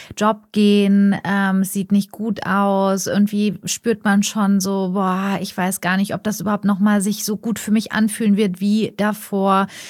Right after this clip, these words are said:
Ähm, da kommen ja unendlich viele schlechte Gefühle auch hoch, ganz starke Zweifel, wie du ja auch gerade schon geschildert hast. Kannst du einmal noch als Coach einmal so schildern, was du rückblickend wirklich so einer Person raten würdest? Weil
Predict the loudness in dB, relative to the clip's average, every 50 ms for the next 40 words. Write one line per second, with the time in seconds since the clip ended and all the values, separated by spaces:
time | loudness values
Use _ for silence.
0 | -16 -18 -18 -18 -12 -4 0 2 4 4 6 6 6 4 4 2 0 -2 -4 -4
1 | -2 0 2 2 2 2 2 2 2 0 -2 -2 _ _ _ _ _ _ _ _
2 | _ 2 4 4 4 6 4 2 2 2 -2 -4 -2 0 2 2 2 2 2 0
3 | -2 -2 -2 -2 -2 -2 -4 -4 -4 -4 -4 -2 0 0 2 0 0 0 0 -2
4 | -2 -2 -2 -2 0 2 2 2 0 -2 -2 0 2 4 2 2 0 -2 -2 -4
5 | -4 -6 -6 -6 -6 -6 -4 -2 -2 -2 -4 -4 -4 -4 -4 -2 -2 -2 -2 -2
6 | -2 -4 -4 -4 -4 -4 -4 -2 -2 0 0 0 0 0 -2 -6 -6 -6 -6 -4
7 | -4 -4 -4 -6 -8 -16 -20 -18 -18 -20 -20 -20 -20 -20 _ -2 0 2 2 2
8 | 0 -2 -2 -2 0 0 0 0 0 0 2 0 0 -2 -4 -6 -4 -2 -2 -2
9 | -2 -4 -8 -10 -12 -10 -4 -2 -2 0 0 0 -2 -2 -6 -8 -6 -4 -2 0
10 | 0 2 2 2 0 0 0 -2 -2 -4 -8 _ _ _ _ -6 -4 -4 -2 -2
11 | -2 -2 0 0 0 0 0 0 0 0 0 0 -2 0 0 0 -2 -2 -4 -4
12 | -2 -2 -2 -2 -2 -4 -8 -6 -4 -4 -4 -4 -4 -2 0 2 2 2 0 -2
13 | -6 -10 _ _ _ -4 -2 0 0 0 0 -4 -4 -4 -4 -4 0 0 0 0
14 | 0 -2 -4 -4 -2 0 0 2 2 2 0 0 0 0 0 0 -2 -2 -2 -4
15 | -4 -6 -6 -6 -4 0 2 2 2 2